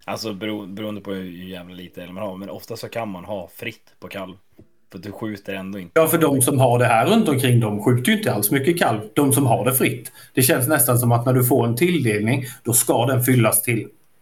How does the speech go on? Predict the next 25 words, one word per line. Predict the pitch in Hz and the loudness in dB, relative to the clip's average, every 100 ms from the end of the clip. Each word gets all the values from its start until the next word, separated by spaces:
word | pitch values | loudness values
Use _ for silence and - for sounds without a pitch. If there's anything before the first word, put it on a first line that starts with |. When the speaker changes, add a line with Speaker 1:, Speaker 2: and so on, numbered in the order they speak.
| _ 135 127 | _ 0 2
Speaker 2:
varje | 143 123 110 | 4 2 -2
pris. | 107 123 123 123 - | -2 0 0 0 0
Det | 131 | 2
är | 127 | 4
ju, | 127 123 120 - - - - _ | 4 4 2 -2 -14 -20 -20 _
och | 135 | 2
jag, | 131 123 123 - _ - | 4 2 -4 -16 _ -4
jag | 147 180 180 | 0 0 0
tror | 156 123 | 0 4
inte | 123 120 | 4 4
att | 110 | 0
det | 127 | 0
är | 113 113 | 0 -2
bra | 113 104 | -2 -2
i | |
längden. | 107 101 101 107 - _ _ _ 123 | -2 -4 -8 -12 -16 _ _ _ -2
Eh, | 113 113 110 110 | 0 0 -2 0
någonting | 127 147 170 151 | 2 4 2 2
har | 127 | 4
ju | 120 | 4
hänt | 117 107 131 | 2 -2 -2
uppenbarligen | 147 - 117 107 104 107 113 | -2 -2 0 0 0 0 2
med | 127 | 2
tanke | 123 131 123 | 2 0 -4
på | - 117 104 | -2 -2 -2